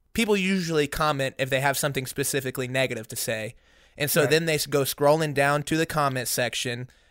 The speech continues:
Speaker 1: They find the negative comment that basically encompasses how they feel also. They thumbs it up. And then, you know, all it takes is, like, fifteen people to feel that way to get a highly rated comment.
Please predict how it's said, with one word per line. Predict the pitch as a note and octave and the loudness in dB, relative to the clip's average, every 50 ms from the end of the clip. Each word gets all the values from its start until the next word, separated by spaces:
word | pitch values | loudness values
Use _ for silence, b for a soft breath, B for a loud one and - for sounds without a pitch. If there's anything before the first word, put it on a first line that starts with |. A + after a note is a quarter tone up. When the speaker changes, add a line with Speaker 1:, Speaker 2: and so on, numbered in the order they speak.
| b b | b b
Speaker 1:
They | B2+ C#3 C#3+ C#3 | 0 0 2 2
find | - D3+ D3+ D#3 D3+ | 2 2 0 0 0
the | D3 | 0
negative | C#3+ C#3+ C#3+ D3 D3+ D3 C#3+ - | 2 2 2 2 2 2 0 0
comment | - D3+ D3 C#3 C#3+ C#3 C#3 C#3+ C#3+ G2 | 0 0 2 2 2 2 0 -2 0 0
that | B2+ A2+ A2+ | -2 -2 2
basically | - C3+ C#3 C#3 - - C#3 C3+ C3 | 2 2 2 2 0 -2 0 0 0
encompasses | B2+ C3 - D3 C3+ C3 C3 B2+ - C#3 C3+ - | -2 -2 -2 -2 -2 -2 -4 -6 -6 -6 -4 -2
how | C#3+ C3 C3 | 0 0 2
they | C#3 D3 D3 | 2 2 2
feel | C#3+ - D3+ D3+ D3+ D3 | 0 0 -2 0 0 0
also. | C3+ B2+ B2 - - - C3 A#2+ A#2+ B2 B2+ b b b b b b | 0 0 -2 -4 -4 -4 -2 -2 -2 -2 -4 b b b b b b
They | B2+ C3+ E3 F#3 | 2 6 6 6
thumbs | - - D3+ C#3+ C3+ C3 C3 | 6 4 2 0 0 0 0
it | C3+ B2 | 0 2
up. | B2 B2 C3 - - | 2 2 0 0 -2
And | C#3 C#3+ C#3+ D3+ | -4 -4 -2 0
then, | D3+ D#3 D3+ D3 C#3 C3+ - _ | 0 0 -2 -2 -6 -10 -10 _
you | F#3+ G#3+ | -2 0
know, | G#3+ F#3 | 2 2
all | D#3 F#3 A#3 B3 | 4 4 4 2
it | G#3+ - | 2 2
takes | - F3+ F#3+ - | 2 0 0 0
is, | D#3+ C3 | -2 -2
like, | C3+ C3 - | -2 -2 -2
fifteen | - - E3 D3+ - - D#3 C#3+ | -2 -2 -2 -2 -2 -2 -6 -4
people | - D#3+ D#3+ E3 D3 | -4 -4 -4 -2 -4
to | A#2+ B2 | -4 -4
feel | - - F3 F3 | 0 2 2 2
that | C#3+ C3 B2 - | 2 2 0 -2
way | B2 B2 A#2 A#2 A#2 | -2 -2 -2 -4 -4
to | B2+ - D#3+ D#3+ | -4 -4 -4 -2
get | A#2+ D3 D3+ C#3 - | 0 0 0 0 0
a | C3+ | -2
highly | A#2+ - - C3+ C3+ C3 B2+ B2+ A#2+ | -2 -2 0 0 0 0 0 -2 -4
rated | A#2+ B2+ A#2+ A#2+ A#2+ - | -2 -4 -4 -4 -6 -4
comment. | - F#3+ G3+ F#3 C3+ C3 A2 - | 0 0 0 0 0 -4 -8 -12